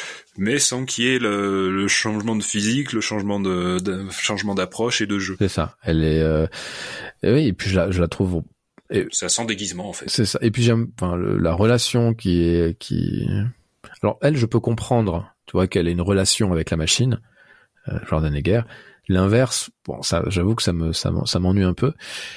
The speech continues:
Speaker 2: Et puis le problème principal de casting, le vrai problème, c'est Jay Courtney, quoi, qui joue, euh, Kyle Reese, et il est... Euh,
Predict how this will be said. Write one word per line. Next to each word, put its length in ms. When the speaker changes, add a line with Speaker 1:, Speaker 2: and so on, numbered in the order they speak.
Speaker 2:
Et 100
puis 140
le 260
problème 400
principal 720
de 140
casting, 520
le 160
vrai 260
problème, 340
c'est 320
Jay 320
Courtney, 380
quoi, 240
qui 120
joue, 260
euh, 340
Kyle 180
Reese, 380
et 100
il 200
est... 160
Euh, 120